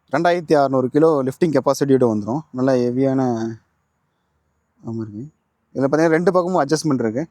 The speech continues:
எல்லாம் உங்களுக்கு வந்து நீங்க இம்ப்ளிமெண்ட் மாட்டும் போது நல்லா ஈஸியாவே இருக்கும். ரெண்டு பக்கமும் அட்ஜஸ்ட்மெண்ட் இருக்கனால. ஒரு டாப் லிங்க் வந்துடும்.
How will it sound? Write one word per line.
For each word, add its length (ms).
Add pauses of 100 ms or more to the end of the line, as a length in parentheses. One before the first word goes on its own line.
(260)
எல்லாம் 140
உங்களுக்கு 280
வந்து 260
நீங்க 200 (120)
இம்ப்ளிமெண்ட் 420
மாட்டும் 240
போது 100
நல்லா 140
ஈஸியாவே 380
இருக்கும். 260
ரெண்டு 180
பக்கமும் 240
அட்ஜஸ்ட்மெண்ட் 360
இருக்கனால. 320 (880)
ஒரு 140
டாப் 220
லிங்க் 200
வந்துடும். 300